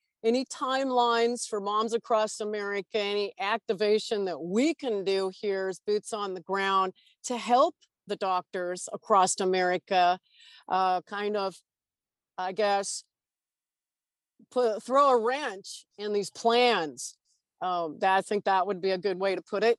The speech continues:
because we've got to stop this. Um, I don't know how it's gonna turn out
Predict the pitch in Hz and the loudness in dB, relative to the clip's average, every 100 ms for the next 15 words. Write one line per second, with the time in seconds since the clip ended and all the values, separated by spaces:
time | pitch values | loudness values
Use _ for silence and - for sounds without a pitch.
0 | - 185 220 185 196 214 170 233 240 226 | -2 -4 -2 0 0 0 2 2 2 0
1 | 190 - 202 202 - 180 165 160 - - | -10 -6 -2 -2 -4 -8 -8 -10 -14 -16
2 | _ _ _ _ 175 180 175 170 160 160 | _ _ _ _ -2 0 0 -4 -8 -10
3 | - - 180 185 190 196 196 196 - _ | -10 -2 0 4 6 6 4 2 -4 _
4 | _ _ _ _ _ _ _ _ - 202 | _ _ _ _ _ _ _ _ 0 4
5 | 226 233 - 247 233 - 247 226 220 226 | 6 4 2 -2 -2 -2 -2 -2 -2 -4